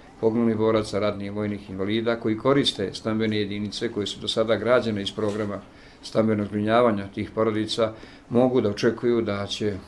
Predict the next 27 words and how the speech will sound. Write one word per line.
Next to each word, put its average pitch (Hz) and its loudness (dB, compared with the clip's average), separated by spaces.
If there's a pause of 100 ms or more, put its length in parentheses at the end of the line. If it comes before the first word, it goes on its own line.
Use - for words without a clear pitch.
u - -10
toku 107 -2 (260)
neke 107 -4
do 95 -4
kraja 123 6
ove 120 8
godine, 117 4
a 113 -4
neke 113 2
tokom 127 0
naredne 110 2
godine 107 0
ostvariti 120 2
u 95 -4
potpunosti 113 -2
pravo 104 2
vlasništva 107 0
nad 98 -8
ovim 98 -4 (400)
stanovima 110 0 (120)
ili 98 -6 (180)
kućama 117 0
koje 101 -4
su 98 -6
za 107 -4
njih 98 -4 (240)
građene 127 2